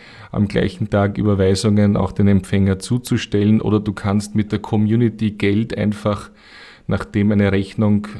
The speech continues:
bei einer Feier zu bezahlen ist, einfach teilen und, äh, swappen. All diese neuen Möglichkeiten des hoch unproblematischen Finanzmanagements über dem, über das Smartphone, das ist jetzt State of the Art.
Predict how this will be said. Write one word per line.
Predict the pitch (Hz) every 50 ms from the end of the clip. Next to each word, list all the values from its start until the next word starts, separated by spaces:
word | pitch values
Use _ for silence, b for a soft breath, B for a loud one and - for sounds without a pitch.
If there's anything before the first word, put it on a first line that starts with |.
| - 104 -
bei | -
einer | 98 101 98
Feier | 95 - 98 98 95 101 95
zu | - - 95
bezahlen | - 104 92 - - 95 92 95 98 101
ist, | 101 98 - - -
einfach | - 98 - - 101 - -
teilen | - - - 95 95 95 104 110 113 113 113 110
und, | - - 101 98 90 - - - -
äh, | - -
swappen. | - - - 107 117 120 117 - 123 117 110 107 B B B B B B B B B B
All | - - 117
diese | 117 - 135 127 120 - 123 113
neuen | 110 110 101 95 95 101 110 113 117 117 113 107 110 - -
Möglichkeiten | - 98 98 107 113 135 117 104 - - - 101 95 98 101 - - - 110 107 107 101
des | 104 104 101 98 - - - - - _ _ -
hoch | - - 120 127 123 -
unproblematischen | 104 120 123 120 - 117 110 - 120 110 107 101 92 92 98 95 - - - 110 - - - - 107 104 104 104
Finanzmanagements | - - 101 92 92 - 101 107 104 - - 107 101 104 101 101 - - 104 101 104 104 101 -
über | - - 101 104 101
dem, | - - 101 98 98 95 B B B B B B B B B B
über | - 110 110 113
das | - 101 190 -
Smartphone, | - 98 87 82 87 87 - - - 95 92 92
das | 90 92 - -
ist | 104 98 92 - - - - - -
jetzt | - - 95 95 98 95 - - - - 107
State | - - - 101 98 98 101
of | 95 - -
the | 104 98
Art. | 90 87 92 110 135 - -